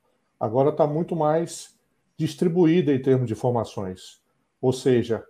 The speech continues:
enquanto o processo está acontecendo, as equipes de manutenções estão vendo o que tá ocorrendo em termos de qualidade das informações,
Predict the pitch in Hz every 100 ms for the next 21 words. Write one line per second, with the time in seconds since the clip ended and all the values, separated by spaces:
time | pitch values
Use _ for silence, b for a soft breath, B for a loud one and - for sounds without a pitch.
0 | _ _ _ _ 143 175 131 180 202 208
1 | 175 143 - 147 143 - - 151 135 131
2 | 120 101 - 143 190 151 101 _ _ _
3 | _ 131 131 131 190 196 - 175 160 147
4 | 143 120 - 151 185 147 - - _ _
5 | 131 127 - 185 165 113 165 208 208 190
6 | - - - 139 - 143 151 151 151 120
7 | 127 151 156 165 _ _ _ 135 139 147
8 | 147 139 143 143 135 135 _ _ - 139
9 | 123 117 143 175 156 151 127 143 131 120
10 | - 131 139 147 135